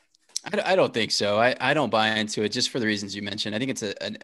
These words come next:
an issue of, of talent. Hi-, his defense, i-, you know, we've talked about it in the past. In order for it to really be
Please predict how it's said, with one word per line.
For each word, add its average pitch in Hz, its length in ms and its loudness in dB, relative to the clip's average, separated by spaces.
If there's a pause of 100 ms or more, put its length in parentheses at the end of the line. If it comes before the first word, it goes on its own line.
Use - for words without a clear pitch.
(140)
an 110 100 -6
issue 110 300 0
of, - 240 -2 (300)
of 107 120 -8
talent. 107 640 -2
Hi-, 135 320 -6
his 165 260 2
defense, 131 840 0
i-, 131 360 -6
you 120 140 -6
know, 110 60 -4
we've 117 160 -8
talked 135 260 -2
about 120 140 2
it 113 40 4
in 104 60 -2
the 107 80 -6
past. 110 500 -2 (540)
In 120 120 -2
order 170 200 4
for 165 160 2
it 110 100 0
to 120 120 2
really 123 480 4
be 113 580 -2